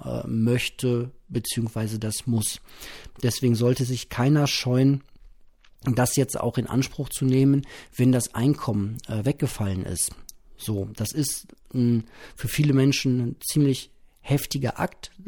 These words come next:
äh, sag ich mal, zum Jobcenter zu gehen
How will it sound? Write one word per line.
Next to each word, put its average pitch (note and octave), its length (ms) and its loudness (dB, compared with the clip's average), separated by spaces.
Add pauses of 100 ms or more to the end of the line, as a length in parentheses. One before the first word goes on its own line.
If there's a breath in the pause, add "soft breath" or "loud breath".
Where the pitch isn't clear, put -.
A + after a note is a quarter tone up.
äh, B2+ 500 0 (880)
sag C3 140 -2
ich C3 120 -2
mal, B2+ 120 0
zum - 160 -8
Jobcenter E3 540 0
zu D3+ 160 -4
gehen D3+ 340 4